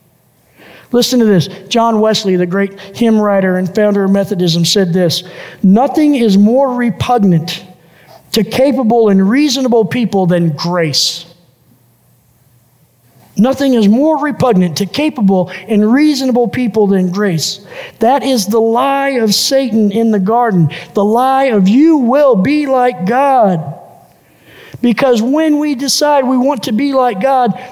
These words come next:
the first thing we decide is, "I am capable and I am reasonable."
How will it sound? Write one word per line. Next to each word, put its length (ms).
the 100
first 320
thing 200
we 120
decide 500
is, 140
"I 140
am 140
capable 640
and 120
I 120
am 120
reasonable." 500